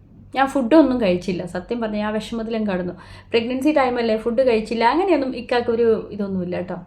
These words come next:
വേണമെങ്കിൽ കഴിക്കണം, അങ്ങനെയാണ്. അല്ലാതെ "നീ കഴിച്ചില്ലേ?" അങ്ങനെ ചോദിക്കാറൊന്നുമില്ല. നമ്മൾ ചോദിക്കണം, അവർ കഴിച്ചോ ഇല്ലയോ എന്നുള്ളത് നമ്മൾ എടുത്തു കൊടുക്കണം. പക്ഷെ നമ്മൾ കഴിച്ചോ എന്നുള്ളതൊന്നും ഇക്ക ചോദിക്കാറൊന്നുമില്ല. അങ്ങനെ ഞാനെന്ത് ചെയ്തു, പിന്നെ കിടന്ന്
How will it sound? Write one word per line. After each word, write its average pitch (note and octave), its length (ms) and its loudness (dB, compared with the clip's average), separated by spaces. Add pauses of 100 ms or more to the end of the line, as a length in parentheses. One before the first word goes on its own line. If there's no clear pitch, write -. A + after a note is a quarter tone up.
(180)
വേണമെങ്കിൽ E3+ 340 -2
കഴിക്കണം, D#4+ 520 -2
അങ്ങനെയാണ്. A#3+ 420 -4
അല്ലാതെ G3 260 -6
"നീ G#3 100 -4
കഴിച്ചില്ലേ?" A3+ 540 -2
അങ്ങനെ C4 240 -4
ചോദിക്കാറൊന്നുമില്ല. G3+ 840 -2 (840)
നമ്മൾ G4+ 440 4
ചോദിക്കണം, A3 460 4
അവർ A3+ 200 2
കഴിച്ചോ G#3 360 2
ഇല്ലയോ F#3+ 280 -2
എന്നുള്ളത് G3 240 -4
നമ്മൾ A#3 160 -4
എടുത്തു G3+ 240 -2
കൊടുക്കണം. F#3 440 -4 (340)
പക്ഷെ - 160 -2
നമ്മൾ B3+ 300 2
കഴിച്ചോ A#3+ 400 2
എന്നുള്ളതൊന്നും G3 720 -2
ഇക്ക G3+ 160 -6
ചോദിക്കാറൊന്നുമില്ല. F3+ 880 -6 (520)
അങ്ങനെ B3+ 500 0 (460)
ഞാനെന്ത് A#3+ 420 0
ചെയ്തു, G#3+ 220 -2 (600)
പിന്നെ G3 680 -4 (280)
കിടന്ന് G#3+ 320 0